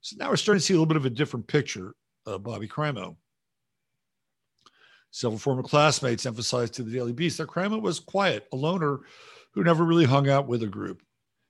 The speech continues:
Heyman, who participated in Cub Scouts with Crimo in elementary school, said that something was off, something wasn't right about him, and said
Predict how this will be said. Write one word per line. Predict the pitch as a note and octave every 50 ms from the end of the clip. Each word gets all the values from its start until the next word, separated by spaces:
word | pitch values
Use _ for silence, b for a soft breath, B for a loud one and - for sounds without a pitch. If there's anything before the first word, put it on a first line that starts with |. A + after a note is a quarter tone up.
| _ _ -
Heyman, | D#3+ F#3+ G3 E3+ D3+ C#3 B2
who | B2
participated | A#2+ - - C3 A#2 - - C3+ B2 A2+ A#2+ B2
in | G#2 G2+ G#2 G#2
Cub | - - F#3 G#3 E3
Scouts | - - C3 G#2+ G2 F#2+ - -
with | A2 -
Crimo | - G#2+ G#2+ G#2 G#2 A2 A2+ -
in | G2 A2
elementary | A2+ A2 G#2+ C3 E3 E3 - - C3+
school, | - - - A2 A2 A2+ G#2 b b b b b b b b b b
said | - - D#3+ C3
that | C#3 B2
something | - - E3+ D#3+ - - E3 D#3+
was | C#3+ B2+ - -
off, | B2 A2+ G#2+ G2
something | - D#3 D#3+ G3 F#3+
wasn't | E3 D3 C3 B2 A2+
right | A#2+ A#2+ A2+
about | A2 G#2+ A2 G#2
him, | G#2+ C#3+ -
and | A#2+ G#2
said | - C3+ B2 A#2 A#2+